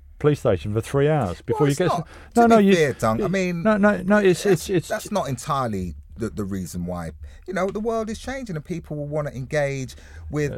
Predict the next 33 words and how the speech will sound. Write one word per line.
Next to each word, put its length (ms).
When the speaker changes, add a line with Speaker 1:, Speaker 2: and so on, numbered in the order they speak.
Speaker 2:
whether 260
it 80
be 100
their 180
bank 380
or 100
their 120
council 680
or 140
to 120
report 380
a 20
crime 380
in 100
a, 60
in 200
a, 40
Speaker 1:
the, 120
Speaker 2:
in 120
a 40
Speaker 1:
the 120
only, 160
Speaker 2:
digital 160
Speaker 1:
the 100
only 200
Speaker 2:
way. 60
Speaker 1:
reason 260
you 100
report 400
a 20
crime 360
these 200
days 400